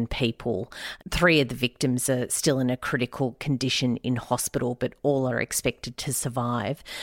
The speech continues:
As for Samsudeen, he was shot and killed by authorities, uh, within sixty seconds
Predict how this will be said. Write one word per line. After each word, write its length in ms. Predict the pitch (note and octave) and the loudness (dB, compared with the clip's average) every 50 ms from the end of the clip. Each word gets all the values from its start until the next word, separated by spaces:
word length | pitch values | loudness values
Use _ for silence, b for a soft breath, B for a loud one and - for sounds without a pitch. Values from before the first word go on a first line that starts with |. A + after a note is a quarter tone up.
| B B B B | B B B B
As 240 | - C#3+ D3 - - | 0 0 0 0 -2
for 360 | - - C#3+ A#2+ A#2 A#2+ A2+ | 2 4 4 6 6 4 2
Samsudeen, 880 | - C#3 - - C#3+ B2 B2+ B2+ - - B2+ - B2 B2 B2 B2 B2 A2+ | 2 2 2 4 4 4 4 2 2 0 0 0 0 0 2 0 0 -2
he 180 | A2+ B2+ D3+ D3 | 0 2 2 2
was 140 | B2+ C3+ - | 2 2 0
shot 320 | - - C3 A#2 A#2 - - | 2 2 2 2 2 0 -2
and 180 | A2 A#2+ A#2+ | -4 -4 -4
killed 380 | - - - B2 A#2+ B2 B2 - _ | -4 -4 -2 -2 0 -2 -4 -4 _
by 320 | - D3 C3 B2+ B2+ B2+ - | 2 2 2 2 0 -2 -2
authorities, 880 | - C3 C3 - - C3+ B2 A#2+ A#2+ A#2 A2+ A#2+ G#2+ - - - - - B B B B B B B | -2 -2 -2 -2 0 0 2 2 2 0 -2 -2 -6 -6 -6 -6 -6 -6 B B B B B B B
uh, 140 | C3+ C3 - E3+ | 0 0 0 2
within 440 | D#3 D#3+ D3 - D#3+ D3 C3+ C3 B2 | 2 2 4 4 4 4 6 4 4
sixty 480 | - - C#3 B2 - - - - A#2 | 2 2 0 0 -2 -4 -6 -6 -6
seconds 720 | B2 - - C3 A#2+ - - - A#2 - - A#2+ A#2+ - | -6 -4 -2 -2 -2 -2 -2 -4 -4 -2 -2 -4 -4 -4